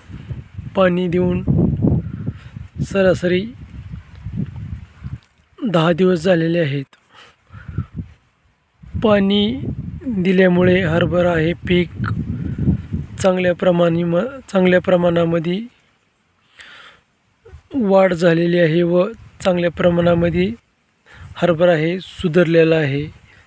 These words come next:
आपण पाहत आहो हरभरा हे पीक आणि आता हरभऱ्याच्या पिकाला पाणी दिल्यामुळे फुलेही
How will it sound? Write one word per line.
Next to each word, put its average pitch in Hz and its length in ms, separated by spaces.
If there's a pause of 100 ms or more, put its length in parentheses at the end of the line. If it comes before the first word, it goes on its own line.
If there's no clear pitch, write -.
(520)
आपण 180 340 (100)
पाहत 170 300
आहो 175 280 (280)
हरभरा 175 340
हे 160 180
पीक 160 460 (680)
आणि 180 340 (340)
आता 175 220
हरभऱ्याच्या 170 560 (160)
पिकाला 175 400 (280)
पाणी 175 260
दिल्यामुळे 170 460 (1500)
फुलेही 185 480